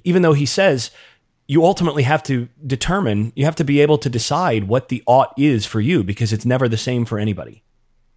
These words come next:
What you ought to do is not the same as what I ought to do. And he said, so the, the therapist can't just say,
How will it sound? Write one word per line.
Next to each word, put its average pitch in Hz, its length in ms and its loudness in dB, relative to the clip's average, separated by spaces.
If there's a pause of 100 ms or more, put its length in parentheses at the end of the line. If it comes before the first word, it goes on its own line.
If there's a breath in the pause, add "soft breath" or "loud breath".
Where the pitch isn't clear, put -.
(520)
What 120 160 -2
you 151 180 2
ought 123 200 2
to 120 60 -6
do 113 140 0
is 101 100 -2
not 120 200 0
the 120 80 -6
same 110 240 -2
as 95 100 -6
what 98 140 -4
I 95 120 -6
ought 80 160 -12
to - 80 -18
do. - 100 -18 (340)
And 107 80 -6
he 107 40 -2
said, 107 240 0
so 113 220 2
the, 104 160 0
the 107 220 -6
therapist 135 580 -2
can't 127 260 -6
just 120 260 -6
say, 110 460 -2